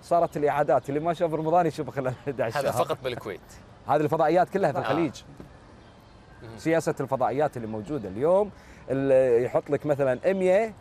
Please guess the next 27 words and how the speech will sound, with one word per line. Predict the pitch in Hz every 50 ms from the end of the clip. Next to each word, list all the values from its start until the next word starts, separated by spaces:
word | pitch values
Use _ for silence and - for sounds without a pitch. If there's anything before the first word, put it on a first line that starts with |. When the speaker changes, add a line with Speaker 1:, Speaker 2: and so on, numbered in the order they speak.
| - - -
Speaker 1:
في | - 165 170
رمضان، | 175 175 175 170 165 156 160 151 139 151
مية | 175 165 151 -
مسلسل، | 180 180 160 165 160 185 202 175 - 185 214 220 214 - - - - - - - - -
بعدين | 147 151 175 208 190
يوزعهم | 196 190 185 170 180 190 190 175
على | 151 156 156
الأحدعش | 160 135 - 147 135 131 117 123 127 -
شهر. | - 123 101 117 110 120 117 - - - 135 - -
<laughs> | 123 135 - - - 123 -
Speaker 2:
يعني | 127 131 131
حتى | - 185 - - 165
الناقد | 156 151 156 143 - - 131 113
اللي | 117 113 113 110
بده | 120 135 135 143
ينقد | 139 135 131 120 - 117 110 104 - - - - - - - 123
ما، | 131
Speaker 1:
ما | - - 147
Speaker 2:
ما | 139
Speaker 1:
تقدر. | 135 156 143 143 139 -
Speaker 2:
عنده | 139 135 123 127
وقت | 127 127 123 107 113 104 - - 113
إنه | 110 107 104 107 101 - - - - -
Speaker 1:
المشاهد | 139 139 143 139 - - 180 185 175 151
اليوم | 147 139 151 170
في | 151 143 139
تشبع، | - 117 107 - 139 135 127 120 107